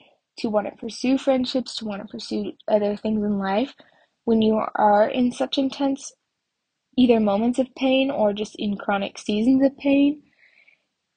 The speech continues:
And you can't even explain, like, what that pain feels like to family or friends, and you're doing all the things you can think of. Like, it has just been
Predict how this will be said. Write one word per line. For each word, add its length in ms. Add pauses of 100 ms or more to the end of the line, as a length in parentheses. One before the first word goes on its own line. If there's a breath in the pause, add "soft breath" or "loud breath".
(240)
And 160
you 80
can't 500
even 240
explain, 680
like, 220 (100)
what 300
that 240
pain 260
feels 420
like 280
to 260 (120)
family 340
or 180
friends, 640
and 180
you're 160
doing 420
all 140
the 200
things 280
you 80
can 240
think 240
of. 320
Like, 180 (840)
it 140
has 160
just 360 (380)
been 400